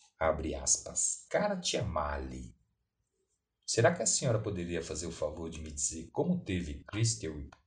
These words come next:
Christel e Paul? A senhora deve saber, pois é casada.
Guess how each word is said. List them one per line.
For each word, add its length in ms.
Christel 760
e 100
Paul? 520
A 60
senhora 380
deve 200
saber, 600
pois 160
é 60
casada. 600